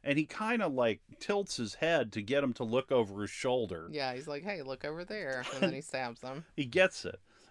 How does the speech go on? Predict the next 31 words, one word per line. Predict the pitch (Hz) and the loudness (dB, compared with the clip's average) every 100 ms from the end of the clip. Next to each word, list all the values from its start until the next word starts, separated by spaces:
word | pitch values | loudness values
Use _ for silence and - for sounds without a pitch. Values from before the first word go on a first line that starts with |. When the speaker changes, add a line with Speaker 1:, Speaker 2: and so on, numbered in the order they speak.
| - | -2
Speaker 1:
And | 151 143 | 0 2
then | 214 | 2
he | 214 170 131 | 0 -2 -8
foils | - - 185 190 202 110 98 135 - - | -10 -6 0 2 2 0 -2 -6 -10 -12
the, | - 104 117 | -4 0 0
this | 110 113 - | 0 -2 -2
plot | - - 147 156 107 95 - _ _ _ _ _ _ - | -6 -4 0 2 4 2 -2 _ _ _ _ _ _ -6
to | - 139 117 | 0 2 2
destroy | 107 107 - - 156 151 139 | 0 -2 -2 -2 0 2 2
this | 110 - | 2 -4
plane | - 165 151 117 | -4 0 4 4
out | 113 117 | 4 4
on | 107 | 2
the | 98 | 2
runway. | 120 127 95 90 | 2 2 0 -2
There's | 85 92 | -4 -6
this | 110 101 | -6 -4
massive | 107 123 147 165 - 120 107 101 - - - _ _ | 2 4 4 2 0 0 0 -2 -6 -18 -20 _ _
tanker | - 165 180 117 | -2 0 0 -2
truck, | - 110 90 - | 0 2 2 0
which | 110 101 - | -2 -2 0
is, | 110 90 | -2 -2
is | 101 | -6
full, | - - 165 117 95 117 _ _ - _ - | -8 2 4 4 2 -4 _ _ -20 _ 0
and | 120 | 2
there's | 120 104 | 2 2
an | 110 | -2
explosive | 98 - 151 160 151 110 | -2 -2 2 2 2 -4
device | 98 92 87 - | -2 0 0 -2
on | 92 78 | -6 -6
it. | 78 | -10